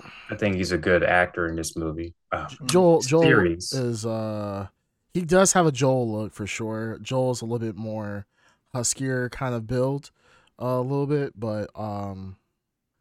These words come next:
Speaker 2: no, it's, it's, uh, it, it's actually pretty good casting.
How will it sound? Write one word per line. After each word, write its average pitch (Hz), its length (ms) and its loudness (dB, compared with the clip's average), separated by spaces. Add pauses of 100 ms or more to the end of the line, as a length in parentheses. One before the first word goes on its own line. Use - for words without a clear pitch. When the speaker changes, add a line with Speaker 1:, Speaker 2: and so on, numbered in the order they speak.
(380)
Speaker 2:
no, 175 160 4
it's, 175 240 2
it's, 147 320 0
uh, 117 680 -2
it, 147 200 -2
it's 139 180 -2
actually 120 340 -6
pretty 101 240 -8
good 92 200 -10
casting. 90 540 -12